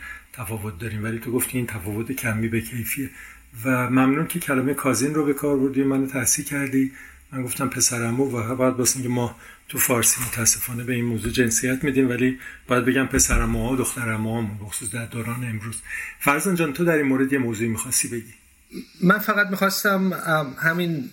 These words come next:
Speaker 2: در پشتیبانی این چیزی که بهزاد گفت، از نظر بیولوژی هم بگم که همون که بهزاد گفت که چند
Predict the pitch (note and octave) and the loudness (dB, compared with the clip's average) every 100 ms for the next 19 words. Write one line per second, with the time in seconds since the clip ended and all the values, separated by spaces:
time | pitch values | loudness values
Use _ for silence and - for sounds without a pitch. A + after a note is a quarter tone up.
0 | C3 C3+ C3+ C3 - D3+ D3 D3+ C#3 C#3 | -4 0 2 0 2 2 2 2 0 2
1 | D#3 E3 D#3 D3+ D#3+ D#3+ - C#3 B2 C#3 | 2 0 0 -2 0 2 0 -2 -6 -4
2 | B2 - D#3 D#3+ D#3 D3 D3 C#3 D3 C#3+ | -4 -4 -4 0 0 2 2 2 0 0
3 | D3 D3+ D3 C3+ F#3 F3+ F#3 G3 F#3+ F#3+ | 0 2 2 2 2 2 2 2 2 2
4 | - F3+ F#3 F#3+ F#3+ F3 D#3 - D3 C#3+ | 0 0 0 -2 -2 0 0 0 -2 -2
5 | D3 C#3 D#3+ D#3 - E3 D#3+ | -2 -2 -2 -2 0 0 -2